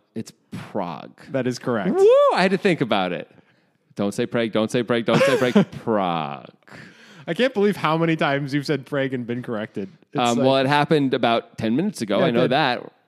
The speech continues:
Speaker 1: Um, and you love it every time. You
Speaker 2: It's,
Speaker 1: take such joy
Speaker 2: it's
Speaker 1: out of
Speaker 2: very
Speaker 1: those
Speaker 2: fun.
Speaker 1: moments.
Speaker 2: It's very fun.
Speaker 1: <laughs> I, you know, I don't know what to say. It's, I, I grew up reading the word without hearing it said, and I, in my head, I said it a particular way, and it's hard to get out of that, you know?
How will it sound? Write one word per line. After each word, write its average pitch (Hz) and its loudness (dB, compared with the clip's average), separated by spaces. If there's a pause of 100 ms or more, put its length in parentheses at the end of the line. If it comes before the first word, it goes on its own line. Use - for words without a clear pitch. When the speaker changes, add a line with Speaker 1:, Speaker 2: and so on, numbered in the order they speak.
(340)
Speaker 1:
Um, 98 -4 (140)
and 101 -4
you 98 -4
love 113 -2
it 85 -6
every 82 -12
time. 78 -12
You 185 0
Speaker 2:
It's, 247 -2
Speaker 1:
take 240 0
such 202 -4
joy 123 0
Speaker 2:
it's - 0
Speaker 1:
out 107 -2
of 110 -6
Speaker 2:
very 151 2
Speaker 1:
those 139 -4
Speaker 2:
fun. 113 0 (100)
Speaker 1:
moments. - -12
Speaker 2:
It's - -8
very 147 2
fun. 82 -8 (180)
Speaker 1:
<laughs> - -8
I, - -14
you 165 -6
know, 151 -6 (440)
I 139 -16
don't 156 -10
know 160 -6
what 143 -10
to 139 -12
say. 147 -4
It's, 107 -10
I, 110 -6
I 110 -4
grew 120 -2
up 151 -6
reading 156 0
the 135 -2
word 139 -2
without 139 -4
hearing 147 -6
it 131 -8
said, 165 -4
and 139 -4
I, 123 -4 (280)
in 131 -2
my 135 0
head, 143 0
I 151 2
said 147 -2
it 151 -4
a 135 -8
particular 143 -4
way, 147 2
and 160 0
it's 127 -4
hard 139 -2
to 143 -6
get 135 -4
out 135 -4
of 101 -4
that, 71 -10
you 90 -12
know? 95 -10